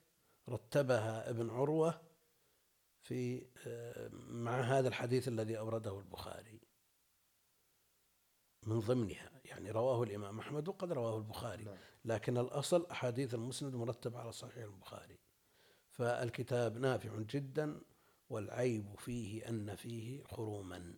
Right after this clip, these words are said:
Speaker 1: يعني، فيه نقص في مواضع، حتى في الترتيب.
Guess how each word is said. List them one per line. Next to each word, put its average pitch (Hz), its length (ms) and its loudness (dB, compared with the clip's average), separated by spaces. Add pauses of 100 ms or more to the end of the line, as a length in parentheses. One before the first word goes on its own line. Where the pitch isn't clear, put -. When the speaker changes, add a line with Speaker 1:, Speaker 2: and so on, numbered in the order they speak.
(920)
Speaker 1:
يعني، 110 180 -6
فيه 107 160 -4
نقص 104 340 -4
في 113 140 -10
مواضع، 107 500 -4
حتى 117 540 -4 (520)
في - 80 -14
الترتيب. 107 540 0